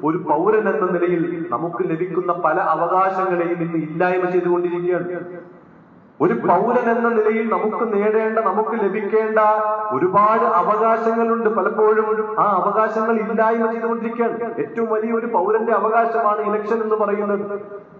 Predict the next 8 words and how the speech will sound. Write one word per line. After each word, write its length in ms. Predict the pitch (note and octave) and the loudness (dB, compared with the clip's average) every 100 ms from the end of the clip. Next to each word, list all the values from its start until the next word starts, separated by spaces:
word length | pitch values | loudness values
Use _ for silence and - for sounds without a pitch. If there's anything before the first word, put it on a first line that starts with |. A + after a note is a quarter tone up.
| - | -6
ഒരു 120 | D#3+ | -4
ജനപ്രതിനിധിയെ 840 | E3+ E3+ A3+ A#3 A3 G#3+ A3 A3 | 0 0 0 0 -2 0 0 0
തെരഞ്ഞെടുക്കാനുള്ള 1120 | A3 A3+ G3 A3+ A#3 A3 A3 A3+ A3 A3 G#3+ A3+ | -2 0 0 2 2 2 2 2 2 2 2 2
ഒരു 280 | G3+ G3+ | 2 2
അവകാശം, 880 | A3 F#3 F#3 A3 A3+ A3+ A3+ A#3+ A#3 - - - - - | 0 0 2 2 2 2 0 -2 -4 -6 -8 -12 -4 -2
അതിനെപ്പോലും 920 | E3 A#3 B3+ B3 A3+ A#3 A#3+ B3 A#3+ | 0 2 0 2 2 2 0 -2 -4
കീഴ്മേൽ 600 | G#3+ B3+ B3+ A#3 A#3 A#3 | -2 -4 -2 0 0 0
അട്ടിമറിക്കുന്ന, 760 | F#3+ - C4+ B3 A3+ A#3 A3+ | -2 -2 0 0 0 0 0